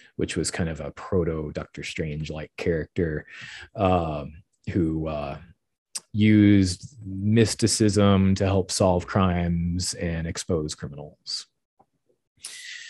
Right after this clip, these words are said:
And these, these appeared in, so when you buy one of these comics, again, the, the pictures here don't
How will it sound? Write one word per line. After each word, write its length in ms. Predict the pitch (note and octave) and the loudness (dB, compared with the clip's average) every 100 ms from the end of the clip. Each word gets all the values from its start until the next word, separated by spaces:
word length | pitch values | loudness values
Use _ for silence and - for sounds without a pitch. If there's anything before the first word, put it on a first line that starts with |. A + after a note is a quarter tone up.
| - - - C3 | -20 -20 -4 4
And 260 | A#2 A2+ | 6 10
these, 240 | B2+ A#2+ B2+ | 10 10 10
these 180 | C#3 | 10
appeared 380 | B2 B2 A2+ G#2+ | 10 8 8 8
in, 520 | G#2 G#2+ G2+ G2+ A2+ | 6 4 4 4 2
so 160 | G#2 A#2 | 4 6
when 120 | A#2+ | 6
you 80 | A#2 | 6
buy 160 | C3+ C#3 | 8 8
one 120 | B2+ | 8
of 40 | |
these 100 | G#2+ | 4
comics, 420 | - G2+ G2 - | 0 0 -2 -4
again, 240 | G2+ G#2 G2+ | 0 2 2
the, 80 | F#2+ | 0
the 300 | F#2+ F#2+ F2 | 0 0 2
pictures 300 | C3 A#2+ G#2 | 2 2 2
here 120 | G#2 | 2
don't 260 | G2 G2 | 4 2